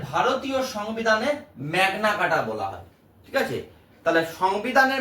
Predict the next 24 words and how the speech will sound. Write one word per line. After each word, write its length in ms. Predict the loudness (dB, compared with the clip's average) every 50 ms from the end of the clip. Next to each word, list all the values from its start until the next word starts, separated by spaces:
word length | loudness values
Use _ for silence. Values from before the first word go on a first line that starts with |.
| 2
ম্যাগনা 280 | 2 2 2 2 0 0 0
কার্টা 160 | 2 0 2 0
কাকে 180 | 0 0 2 2 4
বলা 140 | 6 6 8 8
হয়? 160 | 6 4 2 -2 -10 -18 _ _ _ -10 -4
মৌলিক 280 | -2 0 0 0 -2 -2 -4
অধিকার 240 | -2 0 0 0 0 2
বা 60 | -2 -2 -2
ফান্ডামেন্টাল 420 | -2 -4 -2 -2 -2 -2 -2 0 0
রাইটস 220 | 2 0 0 -2 -6 -8
পরীক্ষায় 300 | -8 -6 -6 -6 -6 -6
প্রশ্ন 180 | -10 -10 -4 -2 -2 -2
আসতে 160 | 0 0 0 2 2
পারে। 140 | 2 2 0 -2 -6 -12 -20 _ _ _ _ -8 -2 0
এ, 20 | 0 0 0 -2 0 2 2 2 2 6
ভারতীয় 360 | 6 6 6 6 4 4 4 4 4 0
সংবিধানের 440 | -4 -4 -4 -2 0 0 0 0 0
ম্যাগনা 220 | -2 -4 -4 -2 -2 0
কার্টা 160 | 0 0 0 -2 -2 0 0
কাকে 180 | 0 0 2 0 0
বলা 140 | 2 4 4 4
হয়? 140 | 2 0 -4 -10 -18 _ _ -12 -6
মৌলিক 280 | -4 -2 -2 -2 -2 -2 -2
অধিকার 260 | -2 0 2 2 2